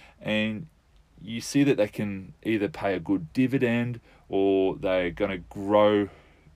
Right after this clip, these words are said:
their value, uh, or hopefully both. And you decide that owning part of that company is a good idea. So you're gonna go and buy a share in that company.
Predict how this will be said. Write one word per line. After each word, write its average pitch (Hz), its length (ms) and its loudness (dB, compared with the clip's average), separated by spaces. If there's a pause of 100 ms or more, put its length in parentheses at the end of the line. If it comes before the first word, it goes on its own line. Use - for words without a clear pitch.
(280)
their 98 180 -2
value, 101 640 2 (680)
uh, - 160 0
or 120 340 4
hopefully 113 340 4
both. 107 320 4 (640)
And 113 100 -4
you 120 60 -6
decide 151 400 4
that - 160 -2 (260)
owning 120 300 0
part 135 440 4
of 151 60 4
that 117 200 2
company 104 440 -8
is 95 160 -4
a 98 60 -4
good 90 280 -6
idea. 82 520 -6 (1400)
So - 180 2
you're 95 240 -2
gonna 113 220 0
go 85 180 2
and 85 180 -4
buy 87 240 4
a - 80 -4
share 139 400 4
in 117 60 0
that 78 180 -6
company. - 300 -14